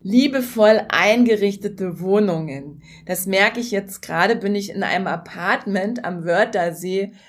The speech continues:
was mit der Liebe zum Detail eingerichtet ist. Wenn du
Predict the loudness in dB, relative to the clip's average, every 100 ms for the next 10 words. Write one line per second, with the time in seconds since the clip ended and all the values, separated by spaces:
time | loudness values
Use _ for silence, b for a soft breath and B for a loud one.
0 | B B B 2 2 2 0 -2 0 0
1 | 2 0 0 2 2 0 0 -2 -6 -4
2 | -2 -2 -4 -6 0 4 4 2 0 0
3 | 0 -2 -6 -8 -6 -6 -6 -6 0 0
4 | -2 -4 -4 -2 0 0 0